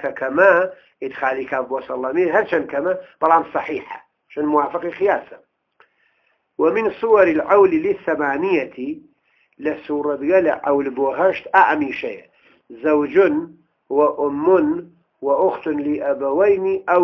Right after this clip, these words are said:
لئەبین. زەوجێک و ئومی، ئەم ڕاژنێ مردگە، مێردێکی بەجێڵا لەگەڵ دایکێکا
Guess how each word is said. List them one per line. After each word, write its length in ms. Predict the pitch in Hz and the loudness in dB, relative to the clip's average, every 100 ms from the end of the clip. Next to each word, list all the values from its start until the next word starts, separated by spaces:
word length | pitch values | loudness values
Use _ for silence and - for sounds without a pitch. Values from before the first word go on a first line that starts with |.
| 165 | 2
لئەبین. 680 | 143 139 - 123 131 139 104 - _ _ _ _ _ _ _ 110 | 0 -6 -6 -8 -4 -4 -4 -20 _ _ _ _ _ _ _ -2
زەوجێک 400 | 160 196 131 127 - | 2 2 2 -8 -8
و 40 | 127 | -8
ئومی، 180 | 135 | -4
ئەم 100 | 147 185 | -4 0
ڕاژنێ 400 | 175 160 190 190 165 | 0 0 2 2 2
مردگە، 460 | 147 - 185 143 165 175 _ _ _ _ 151 | -2 2 4 4 0 -4 _ _ _ _ -2
مێردێکی 460 | 196 185 170 165 151 | 0 2 -2 -2 -4
بەجێڵا 500 | 139 165 190 180 190 165 139 | 0 2 2 4 4 2 0
لەگەڵ 260 | 139 180 180 202 | -2 -2 0 2
دایکێکا 520 | 196 - 147 - | 2 0 -6 -2